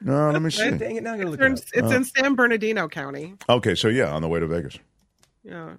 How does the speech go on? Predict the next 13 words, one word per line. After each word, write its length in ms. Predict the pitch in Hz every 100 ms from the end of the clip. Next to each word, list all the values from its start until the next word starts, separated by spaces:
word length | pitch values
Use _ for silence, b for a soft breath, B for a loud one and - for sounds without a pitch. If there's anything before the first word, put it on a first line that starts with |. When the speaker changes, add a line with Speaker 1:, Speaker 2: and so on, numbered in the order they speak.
| _
Speaker 1:
I 80 | 123
thought 160 | 180
it 40 | 233
was 100 | 208
in 80 | 233
the 60 |
desert. 480 | 85 139 165 76 - _ _ _ _ _ _ _ - 110
Speaker 2:
Total 220 | 220 220
Speaker 1:
Hmm. 60 |
Speaker 2:
population, 640 | 170 220 226 202 202 208 202
seven 320 | - 214 233
hundred 360 | 220 202 196 -
thirty-five. 640 | 202 190 - 175 151